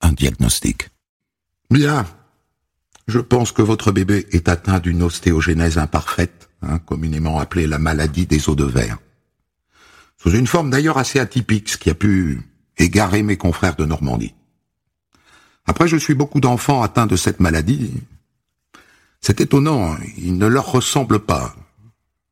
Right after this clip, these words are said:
Il a plutôt bonne mine, ce qui est rarement le cas. Et donc je ne suis pas forcément très inquiète pour lui, hein. Il devrait pouvoir vivre, euh, assez normalement, marcher, aller à l'école.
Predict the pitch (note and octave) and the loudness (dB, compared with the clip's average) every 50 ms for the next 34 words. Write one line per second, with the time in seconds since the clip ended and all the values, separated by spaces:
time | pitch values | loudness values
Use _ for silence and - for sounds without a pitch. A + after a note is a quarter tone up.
0 | _ _ _ _ _ _ _ _ _ - E2+ E2+ E2+ - D#2+ D2+ E2+ E2 D#2 D#2 | _ _ _ _ _ _ _ _ _ -2 0 0 0 0 0 -2 0 0 0 0
1 | D2 D2 D2+ G2+ D3 E2 D2 - - E2+ D#2+ D#2 C#2+ - C#2 C2 C#2 B1+ A1 - | 0 0 0 0 0 -2 -4 -2 -2 -2 -2 -2 -4 -2 -2 -2 -2 -2 -2 -2
2 | - D2 - - - G#2 - _ _ _ _ _ _ _ _ _ _ _ _ _ | -2 -2 -2 -4 -6 -10 -12 _ _ _ _ _ _ _ _ _ _ _ _ _
3 | _ _ _ _ _ _ _ _ _ _ _ _ _ _ G2+ G#2 D#3 G3 F#3 F3+ | _ _ _ _ _ _ _ _ _ _ _ _ _ _ 0 2 2 2 2 2
4 | F3 D3 - D3+ D#3 D3+ - - A#2+ - - C#3 C3 B2+ - C3+ A#2 A#2+ A2+ - | 2 2 2 2 2 0 0 -2 0 0 2 2 2 2 2 2 2 2 0 0
5 | - D#3 D3 - - A#2 G2+ G2+ A#2 A2+ D2+ B1 B1 A#1+ D2 - - E2+ E2+ - | -2 -4 -4 -2 0 0 2 2 2 0 0 -2 -2 -4 -4 -6 -6 -8 -8 -10
6 | - - _ - D2+ D2+ - E2+ E2 G2 F2+ - F2+ E2+ F2 E2+ D#2 D#2 D#2+ F#2 | -14 -16 _ -6 -2 0 0 2 2 2 0 2 2 0 2 0 0 0 0 -2
7 | F2+ D#2 D2 D2+ C2+ C2 C#2 - - - - _ _ _ - - - B2 A#2 G#2 | -2 -2 -4 -6 -6 -8 -10 -16 -20 -20 -20 _ _ _ -4 0 0 0 0 0
8 | - - E2+ E2 D#2+ C#2 C#2+ E2 G2+ C3+ B2+ - - - - - - - - - | 0 0 0 0 0 0 0 0 0 0 0 -2 -4 -6 -8 -12 -16 -16 -20 -20
9 | - - - - _ _ - F#2 F#2+ - - - - F2+ A#2 C#3+ B2 G#2+ C#2+ - | -20 -20 -20 -20 _ _ -2 -2 0 0 -2 -2 0 0 0 0 -2 -4 -6 -8
10 | - _ - - - C#2 D2 D2 C#2+ C#2 D2 - - D#2 E2 A2 A2 G#2 D#2+ | -16 _ -18 -14 -10 -8 -4 0 0 0 0 0 2 2 2 2 2 -2 -4